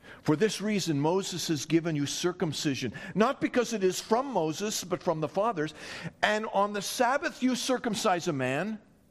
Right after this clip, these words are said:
If a man receives circumcision on the Sabbath, so that the law of Moses will not be broken, are you angry with me because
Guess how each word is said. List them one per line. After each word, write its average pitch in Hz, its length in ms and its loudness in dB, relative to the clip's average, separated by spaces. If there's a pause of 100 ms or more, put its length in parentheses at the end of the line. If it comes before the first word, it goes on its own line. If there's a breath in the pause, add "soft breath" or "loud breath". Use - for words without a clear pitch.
(1700)
If 147 160 0
a 135 60 2
man 143 240 0
receives 180 540 -2
circumcision 143 800 -2
on 120 140 -2
the 123 80 -2
Sabbath, 135 540 -2 (440 loud breath)
so 180 320 4
that 156 160 0
the 151 100 4
law 143 240 2
of 127 100 -4
Moses 135 480 -2
will 135 120 2
not 117 220 -4
be 110 80 0
broken, 143 400 0 (420 loud breath)
are 165 240 4
you 196 460 0
angry 202 540 0
with 147 320 -2
me 170 320 2
because 190 420 -2